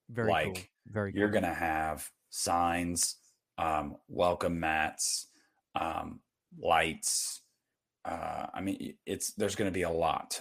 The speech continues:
Speaker 2: Um, he would not, and he, and he did this on purpose because he knows Halloween is, like, my baby. So he would not tell me. He's kinda stringing me along with it. But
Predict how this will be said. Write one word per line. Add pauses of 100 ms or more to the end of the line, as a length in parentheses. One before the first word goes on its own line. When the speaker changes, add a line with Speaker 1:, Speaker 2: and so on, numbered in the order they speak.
(120)
Speaker 2:
Um,
he
would
not,
and
he,
and
he
did
this
on
purpose
because
he
knows
Halloween
is,
like,
my
baby.
So
he
would
not
tell
me.
He's
kinda
stringing
me
along
with
it. (520)
But